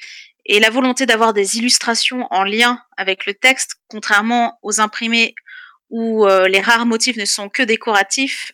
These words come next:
euh, euh, permet aux manuscrits de durer. Et enfin, les manuscrits font autorité.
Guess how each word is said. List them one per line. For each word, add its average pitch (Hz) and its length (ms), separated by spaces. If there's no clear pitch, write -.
euh, 190 420
euh, 107 340
permet 220 280
aux 247 80
manuscrits 214 480
de 190 120
durer. 208 460
Et 220 180
enfin, 269 460
les 208 100
manuscrits 214 480
font 262 280
autorité. 240 680